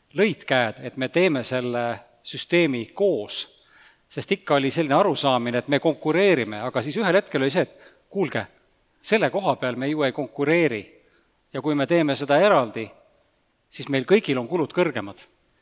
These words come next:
Ehk siis, et, et võib-olla selle õppetunni pealt tõesti on võimalik täna nagu ka sellesama rohepöörde ja kõige nende teemadega nagu rohkem koos midagi teha, et, et, et ühiselt nii-öelda, ühiselt hakkama saada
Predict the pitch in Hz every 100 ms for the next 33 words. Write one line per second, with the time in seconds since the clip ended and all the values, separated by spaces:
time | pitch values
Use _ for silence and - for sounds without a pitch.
0 | _ _ _ - 147 135 131 127 - 135
1 | 120 170 190 135 127 190 170 180 - 139
2 | 135 131 139 123 180 170 135 127 170 143
3 | 120 - 175 139 120 123 123 143 135 131
4 | 127 - - _ - 131 123 190 151 123
5 | 180 135 123 127 117 117 175 143 135 190
6 | 147 120 170 170 117 117 123 120 123 120
7 | 123 - - - _ _ _ - 196 -
8 | - 135 - 233 156 113 147 147 131 123
9 | 165 202 180 131 131 123 127 - _ 151
10 | 131 - - 208 190 139 117 - 135 127
11 | 135 131 120 - - _ _ _ _ 214
12 | 196 147 165 220 - 131 131 143 135 123
13 | 131 135